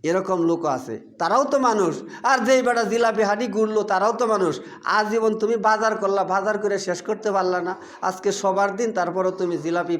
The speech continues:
খাবার গেলা, তোমার কলবটা নষ্ট হয়ে গেছে। এই জন্যই কোরআন হাদিসের মাজলিসে বইতে তোমার ভালো লাগে না। আমি না করি না আপনার এই জিলাপি কেনার জন্য, আপনি মজলিস শেষ করার পর, আলোচনা শোনার পর আসার সময় আপনি জিলাপি নিয়ে আসতে পারবেন না?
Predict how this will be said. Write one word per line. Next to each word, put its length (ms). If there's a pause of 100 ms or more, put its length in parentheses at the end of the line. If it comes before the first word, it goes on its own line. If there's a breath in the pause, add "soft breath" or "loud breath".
(100)
খাবার 320
গেলা, 400 (280 loud breath)
তোমার 260
কলবটা 480
নষ্ট 320
হয়ে 240
গেছে। 320 (240 loud breath)
এই 160
জন্যই 360
কোরআন 320
হাদিসের 400
মাজলিসে 480
বইতে 300
তোমার 500
ভালো 260
লাগে 260
না। 100 (640 soft breath)
আমি 220
না 260
করি 160
না 140
আপনার 240
এই 60
জিলাপি 360
কেনার 280
জন্য, 360 (200 loud breath)
আপনি 280
মজলিস 500
শেষ 200
করার 260
পর, 200 (160 loud breath)
আলোচনা 520
শোনার 320
পর 180 (160 loud breath)
আসার 260
সময় 220
আপনি 200
জিলাপি 360
নিয়ে 140
আসতে 220
পারবেন 260
না? 440